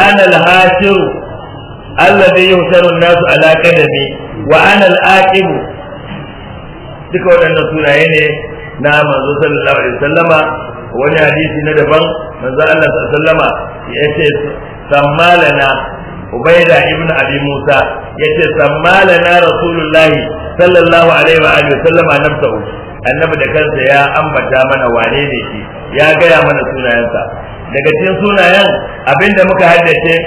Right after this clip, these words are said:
ya ce, "Ana Muhammad, ana Ahmad, ana al-Hashiru, ana al-Muqaffa, ana Nabiyyur Rahma, ana Nabiyyu,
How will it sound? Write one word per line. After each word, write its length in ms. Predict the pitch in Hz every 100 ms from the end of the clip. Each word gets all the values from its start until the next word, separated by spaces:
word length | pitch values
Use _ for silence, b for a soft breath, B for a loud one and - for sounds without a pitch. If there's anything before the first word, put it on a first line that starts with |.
| -
ya 180 | - 151
ce, 160 | 151 160
"Ana 220 | 156 165 160
Muhammad, 540 | 151 143 143 131 110 - - -
ana 280 | - 175 165 151
Ahmad, 380 | 147 147 113 98 - -
ana 220 | - 156 165
al-Hashiru, 640 | 156 151 151 151 151 135 - - -
ana 220 | 147 175
al-Muqaffa, 680 | 170 151 147 160 170 165 135 - - -
ana 240 | - 170 175
Nabiyyur 520 | 165 156 180 180 170
Rahma, 400 | 165 160 151 120 - -
ana 220 | - 170 175
Nabiyyu, 440 | 160 143 165 160